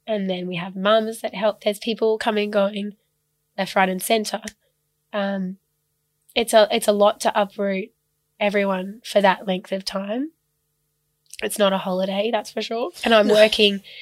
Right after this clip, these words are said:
Speaker 1: when we're in Sydney, for example, we're there for, yeah, six or seven weeks, and that's entirely performing. So I'm not on every night, but I, that we do eight shows a week,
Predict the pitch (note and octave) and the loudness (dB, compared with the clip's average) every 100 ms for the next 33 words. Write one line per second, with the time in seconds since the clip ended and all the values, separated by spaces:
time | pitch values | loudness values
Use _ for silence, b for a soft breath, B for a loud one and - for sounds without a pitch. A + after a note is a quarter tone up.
0 | B - A#3 G#3+ G3 - A3+ A#3 G#3+ G#3 | B 2 4 4 4 0 0 0 -2 -2
1 | G#3 G#3 G#3 G3 G#3+ G#3 G3+ G3+ G3+ G#3+ | -2 -6 -6 -8 -4 0 4 4 2 -2
2 | G3+ - A#3+ G3+ F#3 G#3+ - G#3+ G#3 F#3+ | -6 -8 -2 -2 2 0 0 0 0 0
3 | F#3+ F#3+ G3 F#3+ - - A3+ G3 - G3 | -4 -6 -2 -2 -4 -8 -6 -4 0 0
4 | G3 G3 G3 G3 G3 G3 - _ _ _ | 0 -2 -4 -4 -4 -6 -10 _ _ _
5 | _ _ B B - G3+ A3 A3+ A3+ G#3 | _ _ B B 2 4 4 2 2 2
6 | G#3 G#3 G#3 G#3 G3+ A#3 D#4 - G3+ F#3+ | 4 2 2 0 0 0 -2 -2 0 0
7 | F#3+ _ _ - G3+ G3 G3 G3+ G3+ - | -4 _ _ -4 -2 0 2 2 2 2
8 | G3+ F#3+ G3 G3 A#3+ - | 2 2 -4 -4 -6 -8